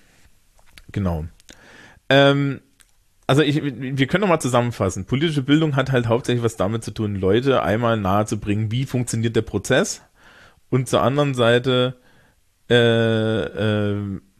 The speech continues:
und zur anderen Seite, ähm, zu sagen,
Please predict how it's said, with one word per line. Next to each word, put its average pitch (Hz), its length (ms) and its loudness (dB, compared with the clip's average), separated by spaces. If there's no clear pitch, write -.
und 120 180 -4
zur - 140 0
anderen 123 280 -2
Seite, 110 600 2
ähm, 104 800 2
zu 123 100 -4
sagen, 107 580 2